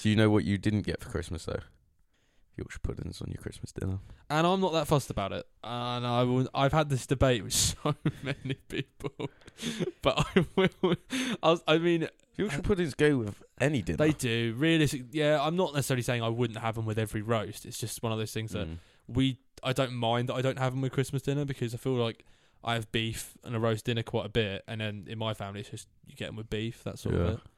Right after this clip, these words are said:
Speaker 1: Who you having the beef with?
Speaker 2: Oh, just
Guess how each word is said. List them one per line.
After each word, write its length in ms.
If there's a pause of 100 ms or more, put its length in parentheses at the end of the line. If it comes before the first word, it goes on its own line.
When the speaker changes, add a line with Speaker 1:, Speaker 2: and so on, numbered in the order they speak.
Speaker 1:
Who 80
you 80
having 200
the 60
beef 220
with? 260 (1040)
Speaker 2:
Oh, 260 (120)
just 140